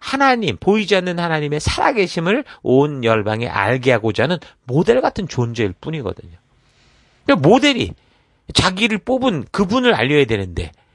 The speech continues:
자기가 착각을 하면 이거 문제가 되는 거 아닙니까? 이 세상의 역사가 다 그렇게 그런 문제 때문에 이렇게 흘러왔던 거예요. 자, 그래서 아수르라는 악명 높았던 나라도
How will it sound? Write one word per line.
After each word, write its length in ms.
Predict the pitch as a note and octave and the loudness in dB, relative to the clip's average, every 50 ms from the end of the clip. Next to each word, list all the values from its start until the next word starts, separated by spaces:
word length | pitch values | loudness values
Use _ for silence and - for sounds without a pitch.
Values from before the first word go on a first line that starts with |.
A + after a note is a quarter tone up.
| _ _ _ _ _ _ _ - | _ _ _ _ _ _ _ 0
자기가 840 | - - E3 E3+ F#3+ A#3+ G3 G#3+ G#3+ F#3 D3 A#2+ G2+ F#2 F#2 G2 _ _ A#2 - | 0 2 2 2 2 2 4 4 4 6 4 4 2 0 -4 -12 _ _ -14 -8
착각을 420 | - D#3+ - - F3+ D#3 C#3+ C3 G#2+ | -8 -8 -4 -4 -4 -2 0 -2 -2
하면 140 | G#2+ B2 | -2 -4
이거 120 | A#2+ B2+ D3+ | -8 -10 -8
문제가 420 | C3+ A2+ A#2 C#3+ D3 D#3+ D#3 D#3+ | -8 -8 -8 -4 -2 -2 -2 0
되는 240 | C3 A2+ G#2 A2 A#2+ | -2 -2 -4 -4 -4
거 80 | C#3+ D3+ | -4 -4
아닙니까? 460 | C#3 G2 F2 E2+ D#2+ - - - G2+ - _ | -4 -6 -8 -12 -14 -14 -16 -18 -20 -12 _
이 140 | B3 A3+ G#3 | -6 -2 0
세상의 400 | - D4+ - - D4 D#4 D#4 - | 0 0 2 0 -2 0 0 -2
역사가 340 | G3+ - - - - - | -2 -2 -2 -4 -4 -4
다 200 | - - - - | -6 -6 -8 -6
그렇게 320 | - D4 C#4 - C#4 C4 A3 - - - _ | -4 -4 -4 -2 -4 -4 -4 -6 -12 -20 _
그런 320 | - - E3 G3 G3 E3+ C3 | -8 -2 0 0 0 0 -4
문제 260 | B2+ B2 A2+ B2 A#2 | -6 -4 -2 -2 -4
때문에 420 | - - G#2+ G#2+ D3+ D#3+ C3 - - - - _ | -2 -4 -4 -2 0 -2 -2 -2 -6 -14 -8 _
이렇게 220 | D3 C#3+ C3+ - B2+ | -4 -2 0 0 -2
흘러왔던 540 | D#3 F#3 F#3+ - F#2+ - - F#2 F2+ D#2+ | 0 2 2 0 0 0 -4 -8 -8 -8
거예요. 180 | D#2 - - - _ _ _ _ _ _ _ - | -14 -16 -18 -18 _ _ _ _ _ _ _ -4
자, 100 | - C3+ | -4 -2
그래서 580 | - - A3 A#3 - - C3 G#2+ D3 A3 - _ _ _ _ _ _ _ _ _ _ _ _ _ _ _ _ - - - - - - - - - | 2 2 2 2 4 4 4 4 2 0 -2 _ _ _ _ _ _ _ _ _ _ _ _ _ _ _ _ -20 -20 -20 -20 -20 -20 -20 -16 -4
아수르라는 720 | - F#2 G#2+ B2 - - G3+ F3+ F3+ E3+ F#3 E3+ E3+ F3+ E3 | -2 -2 -2 -2 -2 -4 -6 -4 2 2 2 2 2 0 -2
악명 380 | - - A#2 C3+ D3 D#3+ E3 D#3+ | -4 -4 -4 -2 -2 -4 -4 -4
높았던 440 | D3+ C3+ - D3+ - - D3 C#3 A#2+ | -6 -4 -4 -4 -4 -4 -6 -4 -2
나라도 680 | G2 F#2 G2 F#2 G2 A#2 C3 B2+ A2+ G2 E2 D2+ | 0 0 0 -2 0 0 2 2 2 0 0 -4